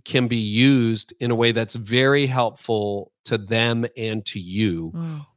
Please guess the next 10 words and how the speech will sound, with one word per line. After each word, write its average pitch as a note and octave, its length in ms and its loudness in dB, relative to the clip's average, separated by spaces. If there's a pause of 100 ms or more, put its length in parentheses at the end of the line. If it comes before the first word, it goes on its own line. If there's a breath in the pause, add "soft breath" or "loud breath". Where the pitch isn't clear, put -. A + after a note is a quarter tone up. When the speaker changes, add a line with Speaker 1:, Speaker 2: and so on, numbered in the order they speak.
Speaker 1:
Or C3 160 4
it C3 100 0
can B2+ 180 0
be A2+ 100 -2
used A#2 640 0
as A2+ 180 -8
an A2+ 80 -4
excuse A2 440 -6
to - 120 -10
disengage A2+ 1120 -2